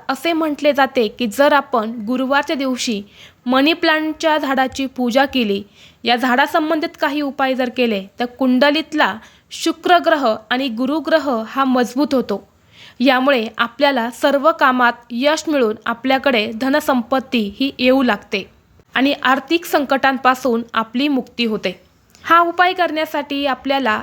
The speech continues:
एक मनी प्लांटचं पान लागणार आहे. पान घेताना चांगलं घ्यायचं आहे,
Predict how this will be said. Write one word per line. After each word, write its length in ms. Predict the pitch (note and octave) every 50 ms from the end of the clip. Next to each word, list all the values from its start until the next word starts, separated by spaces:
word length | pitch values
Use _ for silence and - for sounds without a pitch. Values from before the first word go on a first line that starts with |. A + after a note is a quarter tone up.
| - - -
एक 240 | C#4 C#4 C#4 - B3+
मनी 300 | B3 B3+ B3+ B3+ C#4+ D4+
प्लांटचं 600 | D4+ - D4+ C4+ B3+ B3+ C4 B3 - B3+ G#3 A3 A3 - _ -
पान 260 | C4+ C4+ C4+ D4 D4
लागणार 340 | C#4+ C4+ A#3+ A3+ A#3 A#3 A3+
आहे. 220 | A3 G#3+ G3+ G#3+ G3+ - _ _ _ _ _ _ _ _
पान 260 | C4+ C4 B3 C4 C#4 C4
घेताना 500 | B3+ C4+ C4 - C4 C4 B3+ G#3+ A3+ A3+ - _ -
चांगलं 380 | - C4+ C#4 C#4 C4+ C#4+ D#4+ E4
घ्यायचं 360 | D#4 E4+ D#4+ D4 C4 - D4
आहे, 220 | C4+ A#3 A#3+ A3+